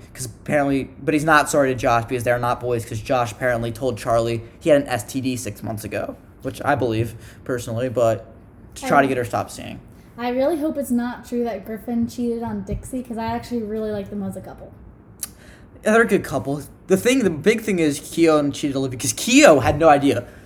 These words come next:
Speaker 1: 'Cause Ke-, she, Olivia retweeted Chase saying, "Thank you for telling my story."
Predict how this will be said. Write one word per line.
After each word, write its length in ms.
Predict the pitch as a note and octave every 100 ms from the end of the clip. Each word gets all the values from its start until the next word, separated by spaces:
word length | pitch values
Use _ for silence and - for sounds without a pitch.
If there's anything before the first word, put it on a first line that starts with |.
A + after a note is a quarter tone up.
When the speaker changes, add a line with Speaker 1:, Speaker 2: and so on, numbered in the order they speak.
| -
Speaker 1:
'Cause 160 | - F#3+
Ke-, 420 | - - A#3 -
she, 320 | - - G3+
Olivia 400 | - F3+ A3 A#3+
retweeted 500 | G3+ F#3+ F#3+ G3 E3+
Chase 360 | C3+ F3 C3+ A#2
saying, 240 | C#3 B2+
"Thank 320 | G#2 C#3+ C#3 D#3
you 40 |
for 140 | C#3
telling 320 | B2+ B2+ A#2+ A#2+
my 320 | A#2 A#2 A#2
story." 580 | G#2+ C#3 A#2+ G#2+ A2